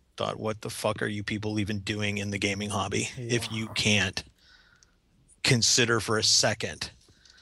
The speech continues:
Speaker 1: And I, I didn't write on the book. I just was, I, I was working on other things when this game went out, but I ended up having to come in at the last minute and do graphics for it. And I got to the last chapter and I said, "Where are the,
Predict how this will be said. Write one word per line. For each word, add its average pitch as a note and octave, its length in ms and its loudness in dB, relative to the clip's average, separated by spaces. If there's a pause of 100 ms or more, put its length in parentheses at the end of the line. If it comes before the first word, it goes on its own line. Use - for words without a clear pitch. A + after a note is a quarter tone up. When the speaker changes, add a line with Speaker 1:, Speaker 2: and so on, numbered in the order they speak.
(200)
Speaker 1:
And C3 100 4
I, D3 180 6
I B2+ 140 6
didn't C#3 280 2
write A2 180 -2
on A2 100 -2
the G#2 80 -12
book. F#2+ 300 -12
I G#2 80 -8
just G#2 340 -10 (140)
was, G2+ 340 -10
I, A2 120 -4 (100)
I A2 80 -4
was A2 260 -6
working A2 300 -10
on G#2+ 120 -4
other G2+ 160 -6
things G#2+ 280 -4
when G#2+ 100 -6
this G2+ 140 -4
game G2+ 280 -6 (120)
went G#2 160 -6
out, G2+ 320 0
but G2+ 220 -4 (840)
I A#2+ 100 4
ended G#2+ 160 4
up G2+ 60 0
having A2 220 0
to G2+ 60 -6
come A2+ 200 0
in G#2+ 60 -2
at G#2 60 -4
the A2+ 80 -2
last G2+ 240 0
minute G#2+ 180 -6
and G#2 100 -12
do G#2 100 -4
graphics G2+ 480 -2
for - 200 -10
it. - 220 -6
And A2 360 0 (840)
I A#2+ 100 4
got G#2+ 200 4
to A2+ 80 2
the G#2+ 40 4
last G2+ 280 4
chapter G#2+ 400 0
and G2+ 80 -10
I G#2+ 80 -10
said, G#2+ 260 -6
"Where A#2 300 -4
are A2+ 60 -2
the, G2+ 220 -10